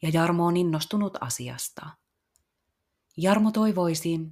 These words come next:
että he voisivat liittyä reissuun mukaan. Ajatuksissa olisi lähteä Ähtärin eläinpuistoon.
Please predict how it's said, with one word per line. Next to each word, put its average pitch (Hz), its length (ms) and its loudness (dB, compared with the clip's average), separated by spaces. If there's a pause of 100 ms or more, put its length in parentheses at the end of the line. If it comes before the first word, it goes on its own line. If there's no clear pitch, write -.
(300)
että 180 200 -6
he 185 160 -2
voisivat 165 420 -2
liittyä 165 380 -2
reissuun 165 540 -4
mukaan. 131 600 -6 (880)
Ajatuksissa 156 840 -2 (300)
olisi 202 300 2
lähteä 156 440 -2 (180)
Ähtärin 160 440 -2
eläinpuistoon. 135 1000 -8